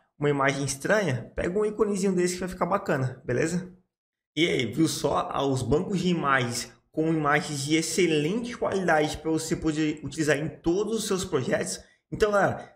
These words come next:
sempre quando você for criar um site, não sai pegando imagem do Google, tá? Isso pode te gerar problemas. O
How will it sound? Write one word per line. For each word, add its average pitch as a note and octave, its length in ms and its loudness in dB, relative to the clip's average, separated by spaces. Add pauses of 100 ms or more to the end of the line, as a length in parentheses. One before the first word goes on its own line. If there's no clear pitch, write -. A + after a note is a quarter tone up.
sempre G3+ 320 -2
quando G3+ 180 0
você G3 180 -2
for F3+ 140 -2
criar D#3 160 0
um C3+ 80 -2
site, E3 500 2
não D#3+ 220 2
sai G#3+ 220 2
pegando F#3+ 340 0
imagem F3+ 480 2
do E3 160 -2
Google, D3 340 0
tá? - 480 0
Isso B2 220 -4
pode C#3+ 320 -2
te C#3+ 60 -6
gerar C#3 220 4
problemas. C3+ 520 0
O - 60 -20